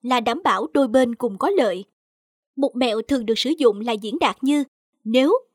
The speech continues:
thì, nếu bạn làm điều này thì tôi sẽ làm điều đó." Christy cũng quan sát cẩn thận những tín hiệu tích cực từ phía khách hàng để có thể nhanh chóng đi đến kết luận và chốt bán hàng.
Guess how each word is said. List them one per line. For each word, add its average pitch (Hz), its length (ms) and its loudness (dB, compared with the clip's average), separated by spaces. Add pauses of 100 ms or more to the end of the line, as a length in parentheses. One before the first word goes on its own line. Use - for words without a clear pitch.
thì, 226 300 0 (460)
nếu 285 260 4
bạn 214 240 0
làm 226 180 -2
điều 220 140 -2
này 214 280 -2 (240)
thì 202 220 -6
tôi 240 180 4
sẽ 247 160 -2
làm 233 180 -2
điều 202 140 -6
đó." 233 280 -8 (640)
Christy 294 400 0
cũng 247 180 -2
quan 277 200 -2
sát 392 260 -4
cẩn 233 220 -2
thận 208 320 -2
những 220 120 -10
tín 370 160 -4 (100)
hiệu 381 140 2
tích - 300 0
cực - 240 0
từ 220 120 2
phía 262 160 -4
khách 494 200 -6
hàng 240 300 -2 (340)
để 240 120 4
có 466 180 2
thể 208 180 -2
nhanh 240 240 -4
chóng 247 320 -2
đi 262 100 0
đến 240 260 -2
kết 440 200 0
luận 196 360 2
và 208 140 -4
chốt 285 320 -2
bán 240 160 -4
hàng. 262 260 -8